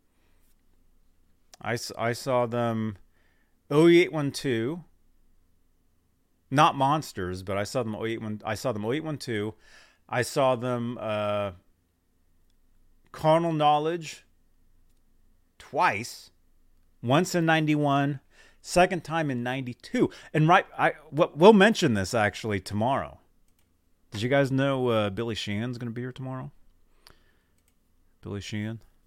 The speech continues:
He's gonna be here tomorrow, eight P M Eastern, five Pacific. So you wanna be there?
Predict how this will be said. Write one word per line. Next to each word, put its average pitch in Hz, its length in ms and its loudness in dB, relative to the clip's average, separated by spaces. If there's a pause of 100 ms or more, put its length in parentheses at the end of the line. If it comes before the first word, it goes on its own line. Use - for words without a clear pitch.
(200)
He's 107 140 -8
gonna 110 140 0
be 104 80 -2
here 107 140 0
tomorrow, 101 600 -4
eight 135 200 -4
P - 80 -6
M 117 80 0
Eastern, 113 300 -4
five 117 300 0
Pacific. 147 380 -6
So 101 120 -4
you 127 100 4
wanna 196 180 4
be 226 160 2
there? 190 320 4